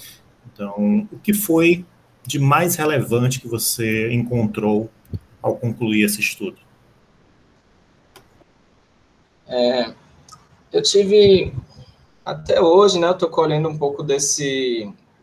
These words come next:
Speaker 2: do que eu considero muito mais intuição do que, é, um caminho de, de, de, de prova, assim, né, de afirmação categórica de resultados, né? É,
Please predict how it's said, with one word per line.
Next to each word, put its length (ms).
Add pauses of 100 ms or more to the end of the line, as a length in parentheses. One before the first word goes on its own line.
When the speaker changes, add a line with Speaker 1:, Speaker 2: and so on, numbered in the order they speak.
(420)
Speaker 2:
do 80
que 100
eu 80
considero 480
muito 240
mais 260
intuição 920
do 160
que, 600 (1160)
é, 580 (960)
um 60
caminho 460
de, 380
de, 180 (380)
de, 160 (280)
de 100
prova, 640
assim, 240
né, 120
de 120
afirmação 680
categórica 760
de 140
resultados, 880
né? 160 (1000)
É, 540